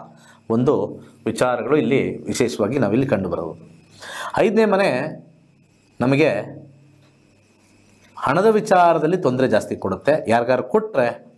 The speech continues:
ದುಡ್ಡು ವಾಪಸ್ ಬರಲ್ಲ, ಸ್ವಲ್ಪ ಕೇರ್‌ಫುಲ್ಲಾಗಿ ಇರಬೇಕು. ಭಾಳ ಇಂಪಾರ್ಟೆಂಟ್ ಆಗಿರ್ತಕ್ಕಂಥದ್ದು ಇಲ್ಲಿ ಕೇತು ಅಷ್ಟು ಒಳ್ಳೆಯದಲ್ಲ.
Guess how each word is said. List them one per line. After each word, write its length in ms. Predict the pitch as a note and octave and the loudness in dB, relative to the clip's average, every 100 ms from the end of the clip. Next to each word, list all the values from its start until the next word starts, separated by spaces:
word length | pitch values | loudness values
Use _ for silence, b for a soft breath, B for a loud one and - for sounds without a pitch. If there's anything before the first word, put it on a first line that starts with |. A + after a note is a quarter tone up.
| - | -6
ದುಡ್ಡು 200 | A#2 A2+ | -2 2
ವಾಪಸ್ 380 | G#2 G2+ A2 - | 4 2 -2 -4
ಬರಲ್ಲ, 380 | G2 G#2 F3 - | -2 0 0 -4
ಸ್ವಲ್ಪ 260 | - G#2+ C3+ | -6 -4 -6
ಕೇರ್‌ಫುಲ್ಲಾಗಿ 640 | - A#2 - G#2+ F#2+ E3+ A3 - B B - | 0 0 2 0 2 0 -2 -8 B B -6
ಇರಬೇಕು. 640 | G2+ F#2+ F#2 - G2+ E2 - | -2 0 -2 -2 -4 -4 0
ಭಾಳ 140 | A#2 C3+ | 2 2
ಇಂಪಾರ್ಟೆಂಟ್ 640 | C3 A2+ A#2+ A#2 A2+ G#2 | 0 -2 -2 -2 -2 -2
ಆಗಿರ್ತಕ್ಕಂಥದ್ದು 720 | G2+ F#2+ F#2+ - F#2 G2+ B2+ | -2 -2 -6 -6 -4 0 2
ಇಲ್ಲಿ 340 | A2 C#3 G3 - B B - | 2 2 0 -4 B B -2
ಕೇತು 320 | B2 C3+ C#3 | 0 2 0
ಅಷ್ಟು 260 | A#2 - C3+ | -2 0 0
ಒಳ್ಳೆಯದಲ್ಲ. 540 | A2 A2+ G2 F#2+ F#2 | 2 2 2 0 2